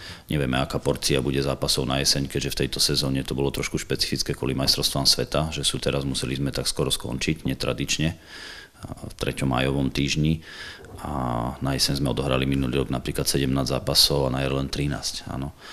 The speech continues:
Takže určite budú tieto ligové zápasy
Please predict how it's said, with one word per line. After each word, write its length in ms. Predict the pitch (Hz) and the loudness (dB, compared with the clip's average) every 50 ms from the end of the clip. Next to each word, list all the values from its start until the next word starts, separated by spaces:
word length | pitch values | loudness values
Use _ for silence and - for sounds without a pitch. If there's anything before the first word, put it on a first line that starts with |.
| - - - - | -16 -16 -14 -10
Takže 560 | - - - 65 64 - 67 64 62 64 - - - - - - - - | -8 -8 -6 -4 -4 -4 -2 -2 -2 -4 -6 -10 -18 -20 -20 -10 -4 -2
určite 400 | 78 - - - - - 65 58 | -2 0 0 -2 0 0 0 0
budú 240 | 67 67 65 65 | 0 0 0 0
tieto 320 | - 65 64 - - 65 67 71 73 - - - | 0 0 0 0 0 -2 -2 -2 -8 -8 -2 0
ligové 320 | - 76 76 78 76 71 | 2 6 6 6 6 6
zápasy 680 | 69 71 69 - - 65 71 - - - 62 62 - | 4 2 0 0 0 0 2 2 2 2 0 -2 -4